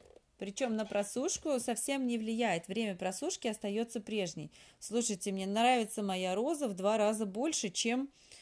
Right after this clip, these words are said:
Да, на дискотеку супер, я с вами согласна, чем та, которая была. Мне нравится она в сто раз больше. Так, что можно делать с ними еще, с этими пигментами?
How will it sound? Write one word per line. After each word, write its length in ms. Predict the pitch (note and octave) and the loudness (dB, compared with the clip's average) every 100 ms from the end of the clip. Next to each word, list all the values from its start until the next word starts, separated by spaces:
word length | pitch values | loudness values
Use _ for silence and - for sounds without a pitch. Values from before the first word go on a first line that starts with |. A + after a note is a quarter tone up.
| - - | -20 -10
Да, 400 | G3 A#3 F#3 D#3+ | 4 6 6 4
на 120 | G3+ | 0
дискотеку 580 | G3 - B3+ B3+ D#4 E4+ | 0 0 0 0 0 -2
супер, 460 | - C4+ G#3+ G3 | -2 -2 -2 -2
я 180 | G3 F#3+ | 2 0
с 80 | G3+ | 2
вами 200 | A3 A3+ | -2 -2
согласна, 680 | A#3 C#4 C4 G3+ G3+ - G#3 - - - | -2 -2 0 0 0 -6 -10 -12 -20 -6
чем 180 | G3+ G3+ | -2 2
та, 140 | C4 | 2
которая 440 | D4 B3 B3 B3 A#3+ | 0 0 2 2 2
была. 400 | B3 B3+ G3+ D#3 | 2 2 0 -2
Мне 200 | G3 G3+ | -2 -2
нравится 500 | G3+ C4 D4 - A3+ | 2 2 2 -2 -2
она 180 | G#3 | 0
в 40 | A#3 | -2
сто 160 | - | 0
раз 220 | G#3 A#3+ A3+ | 0 0 -2
больше. 520 | C#4 C#4 - - - _ _ - - - - | 0 0 0 -4 -6 _ _ -20 -20 -18 -4
Так, 240 | G3+ - | -4 -4
что 300 | - D#4 F#4 | -8 -2 -2
можно 360 | F4+ F4 D4+ D4+ | 0 -2 -2 -4
делать 380 | A#3+ C4+ C4+ | -2 -2 -2
с 80 | - | -4
ними 280 | B3+ B3 B3 | -2 0 0
еще, 520 | A#3+ A#3 - E3+ C#3+ - _ _ _ _ | 0 -2 -2 -4 -6 -10 _ _ _ _
с 160 | - - | -10 -6
этими 320 | F#3+ - F#3 | -4 -4 -4
пигментами? 840 | F3+ G3 F#3+ G3+ E3+ - D#3+ D#3 | -4 -6 -4 -4 -4 -8 -12 -12